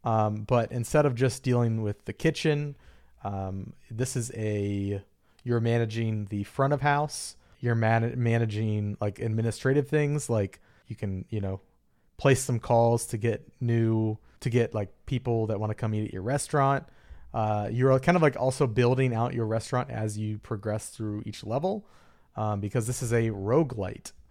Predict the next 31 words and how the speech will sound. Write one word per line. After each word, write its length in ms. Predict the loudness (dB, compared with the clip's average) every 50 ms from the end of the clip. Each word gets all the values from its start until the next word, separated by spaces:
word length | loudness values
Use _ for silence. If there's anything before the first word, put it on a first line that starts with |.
| -20 -20 -20 -20 _ -20 -14
So 500 | -6 -2 0 2 2 2 2 0 0 -2
imagine 420 | -2 0 2 2 2 2 0 -2 0
Overcooked, 760 | 2 0 2 0 0 0 2 2 2 2 0 -4 -16 -18 -20 _ _ _ _ _ _ -4
but 120 | -2 -2 -2
it's 140 | -2 -2
a 180 | -2 -2 -2 -2
four, 360 | -4 -4 -2 0 0 0 0 -4 -14 -14 -10
it's 180 | -10 -8 -6 0
four 180 | 2 2 2
players, 760 | 2 2 0 2 2 4 4 2 2 2 0 -4 -6 -12 -16 -18 _ _ _ _ _ -20 -20 _ -8 -4
uh, 260 | -2 -2 -2 -2 -2 -2
and 160 | -2 -2 -2
it's 140 | -2 -2 -4
a 40 |
roguelite. 480 | -2 -2 -2 -2 -2 -4 -6 -6 -6 -6
So 220 | -4 -4 -2 -2
as 360 | 0 2 2 2 2 2 0 0
you 100 | 0 0
are 80 | -2
going 800 | -2 0 2 4 4 4 4 2 2 0 0 -2 -2 -4 -6 -8 _ _ _ _ _ _ _ -8
and 120 | -4 -2 0
making 300 | 0 -2 -2 -2 -4 -2
progress, 760 | 2 4 4 4 4 4 2 0 0 0 -2 -4 -6 -6 -4
and 120 | -2 -2 0
it's, 220 | 0 -2 -2 -4
it's 180 | -2 -2 0 2
a 60 | 4
hard 220 | 4 4 4 4 0
game, 340 | 0 0 0 -2 -4 -6 -10 _ -20 -20 -20 _ -20 -14
you 420 | -8 -4 0 2 2 2 2 2 2
are 680 | 2 2 4 4 4 4 4 2 2 2 2 0 -2